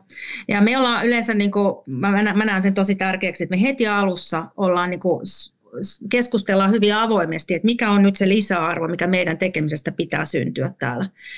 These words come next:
Mitä on se muutos tai, tai muu tulos, mitä pitää saada aikaiseksi. Et sovitaan siitä, niinku, hyvin läpinäkyvästi taas jälleen kerran niin yhdessä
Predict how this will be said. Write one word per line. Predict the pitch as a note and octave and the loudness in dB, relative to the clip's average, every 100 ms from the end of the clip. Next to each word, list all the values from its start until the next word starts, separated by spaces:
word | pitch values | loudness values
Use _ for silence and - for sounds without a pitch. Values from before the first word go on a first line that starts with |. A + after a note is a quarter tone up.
| - - | -14 -2
Mitä | A#3+ B3+ | 0 2
on | G#3+ G#3 | 2 2
se | G#3+ G3 - | 0 -2 2
muutos | G#3 A3+ G3+ F3+ D#3+ - - | 4 4 4 2 -2 -4 -4
tai, | F#3 F3+ E3+ - | -2 0 0 0
tai | F#3 F#3 | 4 6
muu | A3 G#3 | 6 6
tulos, | G3+ A3+ G#3 C3 - | 4 4 4 2 -2
mitä | F#3 D#3+ | -2 -2
pitää | - C#3 D3+ | -4 -2 -2
saada | D#3 D3+ - | -2 -2 -2
aikaiseksi. | - - F#3 - - - F#3 - - | -2 -4 -4 -6 -6 -4 -4 -6 -6
Et | F#3+ | -2
sovitaan | C#4 C4 A#3+ F#3+ | 0 2 2 2
siitä, | F#3+ A3 G3+ D#3+ - | 2 2 0 -4 -2
niinku, | A3+ G3 | 0 2
hyvin | G3+ C#4 G#3+ F#3+ - - | 2 2 2 0 -2 -2
läpinäkyvästi | G3 G3 F#3 F3+ E3 E3 - | 0 0 -2 -2 -4 -4 -4
taas | - E3+ F3 | -4 -2 0
jälleen | F#3 F3+ | 0 0
kerran | F#3 G#3 F3 F3 | 0 -2 -2 -2
niin | F3+ F3 | -4 -2
yhdessä | A3+ A#3+ A3+ F3 - F3 | 2 4 4 0 -2 -4